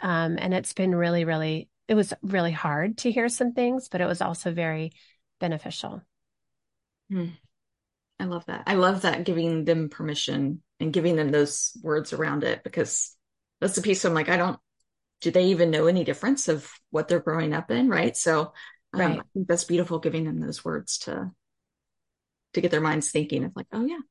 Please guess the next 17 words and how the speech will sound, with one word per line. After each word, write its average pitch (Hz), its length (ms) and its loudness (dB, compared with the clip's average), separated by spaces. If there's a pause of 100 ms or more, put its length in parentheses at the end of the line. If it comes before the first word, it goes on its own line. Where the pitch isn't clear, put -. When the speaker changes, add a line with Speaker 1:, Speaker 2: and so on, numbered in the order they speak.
(120)
Speaker 2:
I - 60 -8
can 359 260 -6
say - 160 -8
something." - 360 -14 (580)
Speaker 1:
Yeah. 196 300 -6 (280)
Speaker 2:
Yeah, 220 140 -8
Speaker 1:
Yeah. 214 60 -4
Speaker 2:
that's 190 180 -6
beautiful. 185 340 -6
Speaker 1:
Yeah. 190 160 -4 (520)
Speaker 2:
Um, 185 400 2 (500)
I 208 60 2
find 233 320 6
that 208 60 8
a 196 40 4
lot 185 400 2
of 170 360 2